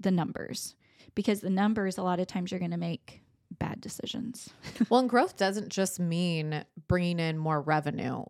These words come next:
Speaker 2: or expanding. Growth comes in all different ways. Do you do this one thing really well,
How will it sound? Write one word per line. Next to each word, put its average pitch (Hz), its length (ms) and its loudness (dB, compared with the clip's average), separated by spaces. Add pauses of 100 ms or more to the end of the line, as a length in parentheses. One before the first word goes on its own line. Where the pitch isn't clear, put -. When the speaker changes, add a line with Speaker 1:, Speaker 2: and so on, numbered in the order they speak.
(160)
Speaker 2:
or 156 500 4 (480)
expanding. 170 1040 0 (140)
Growth 196 340 2
comes 226 320 -2
in 180 100 2
all 165 280 0 (240)
different 175 460 0 (480)
ways. 165 640 0
Do 185 100 2
you 190 160 6
do 202 220 4
this 180 220 2
one 180 300 2
thing 170 300 2
really 175 280 4
well, 160 640 4